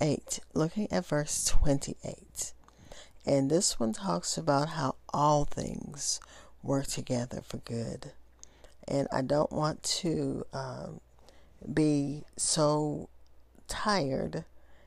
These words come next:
that I don't explore the word correctly, because just reading the commentaries, there's a lot in here, especially when I looked at, uh, not Benson, Barnes, I think. When I looked at Barnes,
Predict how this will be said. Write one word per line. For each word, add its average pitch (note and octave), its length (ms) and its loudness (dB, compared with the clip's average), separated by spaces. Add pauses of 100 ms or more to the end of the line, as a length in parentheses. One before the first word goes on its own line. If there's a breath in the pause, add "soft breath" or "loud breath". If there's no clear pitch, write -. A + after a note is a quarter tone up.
(120)
that C#3+ 160 2
I C#3 80 4
don't D3 300 2
explore D#3 680 0
the C#3+ 200 -2
word D3 420 0
correctly, C3+ 680 0 (560 loud breath)
because C#3 360 0
just D3 220 -2
reading F3+ 320 -2
the F#3+ 100 0
commentaries, - 920 -4
there's G3+ 320 -2
a A3 40 -2
lot G#3 360 0
in D3+ 180 0
here, - 380 -8 (600 loud breath)
especially F#3 720 4
when E3 160 4
I D3+ 120 2
looked D#3 500 -2
at, C#3 880 0
uh, C#3 380 -4
not D#3 260 -4 (160)
Benson, - 840 0
Barnes, C#3 540 0
I - 100 -6
think. - 480 -8 (540 loud breath)
When C#3+ 160 -2
I C#3+ 60 2
looked D#3 300 0
at C#3 220 -2
Barnes, C3+ 880 -2